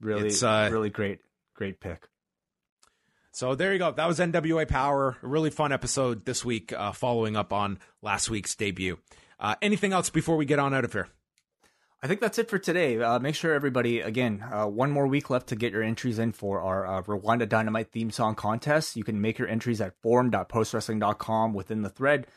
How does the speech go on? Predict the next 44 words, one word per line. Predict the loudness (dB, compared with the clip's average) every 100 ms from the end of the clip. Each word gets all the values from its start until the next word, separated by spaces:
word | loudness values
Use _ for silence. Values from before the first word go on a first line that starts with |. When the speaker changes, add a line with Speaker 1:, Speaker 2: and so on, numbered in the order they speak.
| _ -8
Speaker 1:
We |
accept, | -6 0 2
uh, | 4 4
entries | 2 0 -2
via | -2 -2 -2 -2 -6 _ _
SoundCloud, | 0 2 2 0 0 4 4 2 0
uh, | 0 0 0
YouTube, | -2 0 0 0 2 4 2 2
wherever | 2 2 0
you | -2 -4
can | -4 -8
post | -2 -2 -2 -2
your, | -2 -2 -6
your | -6 -4
songs | 2 4 4 0
for | -4
people | -4 -4 -4
to |
listen | -4 -2 -4
to. | -4 -6 -8 -12
And | -8
if | -2
you | 0
haven't, | 2 2 0 -6 -12 _ _
check | -2 2
it | 4
out | 2
and | 2 0
give | 0
us | -2 -4
your |
thoughts, | -2 2 2 0
because, | -10 -4 -2 -2 -2
uh, | 0 0
John | -2 0 0
and | 2
I | 0
aren't | 0 0 -2
going | -2 -4
to | -2
listen | -4 -4
to | -6
them | -2 0
yet. | 0 -4